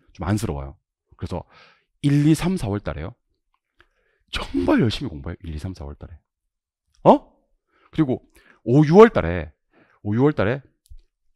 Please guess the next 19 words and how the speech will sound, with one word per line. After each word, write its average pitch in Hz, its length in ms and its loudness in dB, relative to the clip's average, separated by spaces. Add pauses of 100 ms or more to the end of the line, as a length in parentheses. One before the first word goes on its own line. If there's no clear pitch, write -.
(120)
가족을 180 400 2
포기하고 190 360 -2
공부합니다. 117 500 -12
애는 170 200 2
맨날 110 260 2
라면 127 240 0
끓여 - 160 -8
먹고, - 260 -14 (160)
어? 135 80 2 (680)
어, 78 280 -14
공부를 80 260 -12
합니다. 76 300 -16 (380)
그리고 - 160 -8
칠, - 200 -2
팔월 214 240 0
달에 80 200 -4 (180)
식음을 202 760 2 (600)
전폐하고 139 640 0 (500)
곡기를 165 600 2